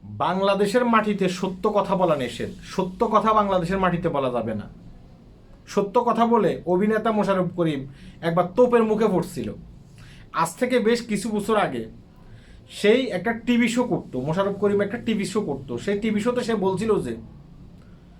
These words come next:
"ধর্ষণের মেইন কারণ যদি পোশাক হয়ে থাকে, তাহলে ছয় বছরের মেয়েটা কেন ধর্ষণের শিকার হয়?" শুধু এই কথাটা বলার দেরি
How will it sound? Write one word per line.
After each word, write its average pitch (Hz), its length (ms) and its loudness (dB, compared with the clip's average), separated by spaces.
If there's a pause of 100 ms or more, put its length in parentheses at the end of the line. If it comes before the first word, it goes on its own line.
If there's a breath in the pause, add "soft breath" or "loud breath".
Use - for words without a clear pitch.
(420 loud breath)
"ধর্ষণের 240 560 4
মেইন 240 280 4
কারণ 233 280 2
যদি 220 180 2
পোশাক 233 380 2
হয়ে 220 180 6
থাকে, 156 380 -2 (300 loud breath)
তাহলে 233 240 4
ছয় 254 300 0
বছরের 254 380 2
মেয়েটা 226 240 2
কেন 220 200 -2
ধর্ষণের 190 460 0
শিকার 185 360 -4
হয়?" 214 220 -4 (600 loud breath)
শুধু 247 220 0
এই 277 220 6
কথাটা 269 320 6
বলার 277 340 6
দেরি 208 340 4